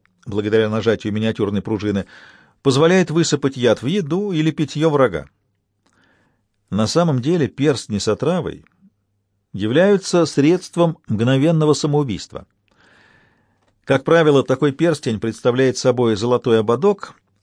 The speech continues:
в который хитроумно впаяна капсула, наполненная ядом. Существует единственный способ вскрыть эту капсулу — раскусить её зубами. В тревожные времена гражданских конфликтов, когда ошибка в выборе партийной фракции может означать смерть,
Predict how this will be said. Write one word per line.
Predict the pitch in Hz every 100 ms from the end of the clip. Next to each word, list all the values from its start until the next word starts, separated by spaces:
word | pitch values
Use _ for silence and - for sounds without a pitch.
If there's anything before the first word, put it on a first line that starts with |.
| _
в | -
который | - 120 147 143
хитроумно | - 139 147 160 147
впаяна | - 139 131 127 117
капсула, | - 170 175 - 160 147
наполненная | 123 143 139 131 127
ядом. | 117 95 71 - - _ _ _ _ _ _ _ _ _
Существует | - 101 - 107 135 139 135
единственный | 117 135 147 127 127 131
способ | 131 - 147 101 101 -
вскрыть | - - - 127 101
эту | - -
капсулу — | - 104 - - 82
раскусить | 110 - 135 160 135
её | 127
зубами. | 117 131 87 71 - _ _ _ _ _ _ _ _ _ _ _
В | _
тревожные | 120 143 170 147 139
времена | 127 120 123 135
гражданских | 110 92 113 117 101
конфликтов, | - 98 - 151 - 95 -
когда | - 92 104 110 113
ошибка | 107 - 147 143 - 123 107
в | 110 98
выборе | 110 135 117 110
партийной | 110 107 123 113 104
фракции | 120 110 - - 78 -
может | 101 107 104 101
означать | 101 104 - 92
смерть, | - 120 190 185 -